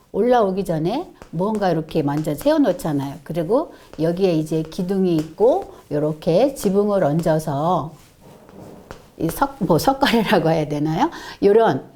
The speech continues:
요런 모양을 의미한 것이 요 집사자거든요. 해서 이제 잠시 머무르다, 잠시 머무는 곳을 의미하는 거였는데, 지금은 이제 집과 또는 이제 가옥이다라고 하는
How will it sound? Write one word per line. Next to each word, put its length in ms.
요런 400
모양을 800
의미한 480
것이 380
요 140
집사자거든요. 1120
해서 200
이제 220
잠시 480
머무르다, 720
잠시 480
머무는 520
곳을 540
의미하는 580
거였는데, 680
지금은 460
이제 280
집과 600
또는 180
이제 240
가옥이다라고 1300
하는 360